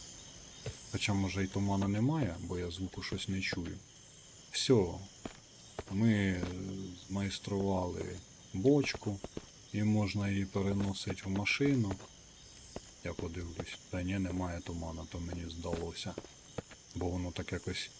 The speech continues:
світле. Це із-за того, що я в налаштуваннях, щас покажу, поставив гама.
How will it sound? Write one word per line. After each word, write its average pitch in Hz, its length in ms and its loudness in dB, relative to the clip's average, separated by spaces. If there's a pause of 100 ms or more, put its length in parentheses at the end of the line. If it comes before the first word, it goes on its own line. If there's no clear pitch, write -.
(360)
світле. 95 680 2 (380)
Це 104 140 8
із-за 104 200 6
того, 101 280 6
що 101 400 4 (180)
я 101 260 2
в 95 160 2 (240)
налаштуваннях, 98 1080 4 (1080)
щас - 240 -6
покажу, 90 560 -4 (680)
поставив 101 640 2 (2250)
гама. 92 520 6